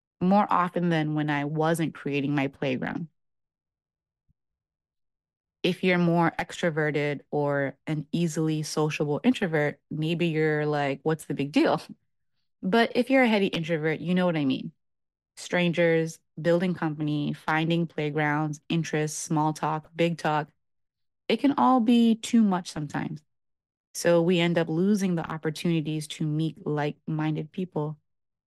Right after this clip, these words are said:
or just new people with new stories and experiences to learn from. But honestly, just hearing new stories from new people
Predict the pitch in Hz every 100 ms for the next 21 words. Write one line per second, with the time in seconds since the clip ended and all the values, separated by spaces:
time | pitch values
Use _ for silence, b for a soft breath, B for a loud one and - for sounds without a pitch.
0 | _ _ _ _ _ _ _ _ 220 285
1 | - 175 170 214 233 226 220 165 156 156
2 | 156 160 170 202 - 170 180 160 151 156
3 | 151 - - 160 156 156 151 156 147 -
4 | 156 180 170 143 143 147 _ _ _ _
5 | _ _ _ _ _ _ _ _ _ _
6 | _ - 170 151 151 175 233 240 160 160
7 | 190 - - 180 185 202 226 196 180 185
8 | - 160 160 165 180 - - 160 151 -
9 | 156 165 170 - 156 175 190 208